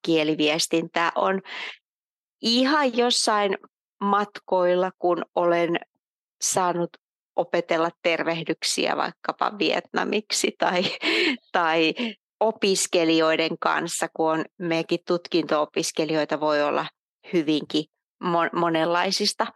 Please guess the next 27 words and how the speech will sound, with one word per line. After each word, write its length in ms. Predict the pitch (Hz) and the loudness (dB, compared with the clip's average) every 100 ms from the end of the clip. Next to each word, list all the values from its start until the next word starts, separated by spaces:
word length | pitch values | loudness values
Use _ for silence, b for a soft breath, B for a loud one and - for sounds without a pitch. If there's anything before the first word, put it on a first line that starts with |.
| B B B B | B B B B
ää, 200 | - 196 - | -2 0 2
ympäristöistä 800 | 214 214 202 175 180 - 175 - | 2 2 2 0 0 -2 -4 -2
kotoisin, 520 | 180 175 160 165 160 | -2 0 0 2 0
niin 100 | 160 | 0
muutaman 580 | 165 175 170 170 156 151 | -2 2 0 2 0 0
sanan 360 | 165 156 147 165 | 0 -2 -2 -2
sitten 360 | 165 - - - | -4 -4 -6 -2
vaikka 280 | - - 165 | -4 -4 -6
jotain 300 | - 160 165 | -2 0 2
jorubaa 680 | 175 185 156 143 143 139 147 - - | 2 4 2 2 2 0 -2 -8 -4
oppinut 640 | 165 _ - 165 156 151 - _ | -4 _ -4 0 0 -2 -6 _
ja 100 | 185 | -2
toki 300 | 180 165 196 | 0 0 0
tietysti 460 | 175 170 170 - 160 | 2 0 0 -2 -2
myös 340 | 151 151 - - 196 | 0 0 0 0 -4
<laughs> 100 | - | 0
unohtanut. 880 | - 233 196 185 196 - - - 247 B 381 403 403 B B _ _ 170 | 2 4 4 2 0 -2 -2 -2 -4 B -2 -2 -4 B B _ _ -2
Mikä 320 | 208 208 208 | 0 2 2
sun 340 | - 226 208 - | 2 2 2 2
eksoottisin 840 | - - - 170 - - 170 160 185 | 0 0 0 0 -2 -4 -2 -2 -4
kieli 360 | - - 170 165 | -2 0 2 0
on, 240 | 180 165 170 | 0 0 0
mitä 300 | 175 175 - | -2 -2 -2
oot 140 | 180 - | -4 -4
itse 200 | 190 175 - | -2 -2 -2
päässyt 400 | - 170 - 196 _ - | -2 0 0 -2 _ -4
puhumaan? 560 | 180 180 170 196 208 | 0 0 0 -2 -4